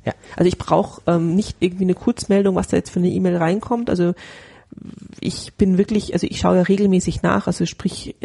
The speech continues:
Speaker 2: wenn ich jetzt nicht gerade in einem Workshop bin, womit er mich drei Stunden davon abhält oder sowas, weil ich ihn moderiere oder weil ich Teilnehmerin bin und nicht unhöflich sein möchte,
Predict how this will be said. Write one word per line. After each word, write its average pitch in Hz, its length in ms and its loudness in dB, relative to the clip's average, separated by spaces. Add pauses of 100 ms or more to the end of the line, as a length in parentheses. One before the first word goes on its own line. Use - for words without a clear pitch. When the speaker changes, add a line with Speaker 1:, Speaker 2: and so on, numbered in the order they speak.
(100)
Speaker 2:
wenn - 240 -2
ich 180 100 -2
jetzt - 140 -4
nicht 175 120 -2
gerade 175 200 0
in 175 80 2
einem 170 100 2
Workshop 170 340 0
bin, 190 160 0
womit 180 160 2
er 175 60 2
mich 175 140 0
drei - 180 2
Stunden 180 240 -2
davon 190 260 -2
abhält 190 360 0
oder 185 160 2
sowas, 190 340 2
weil - 80 0
ich 175 100 -4
ihn 170 120 2
moderiere 180 440 0
oder 175 140 2
weil 170 120 0
ich 170 60 -4
Teilnehmerin 185 440 0
bin 180 100 0
und 170 60 -2
nicht 170 120 -6
unhöflich 196 320 2
sein 185 140 2
möchte, 185 280 2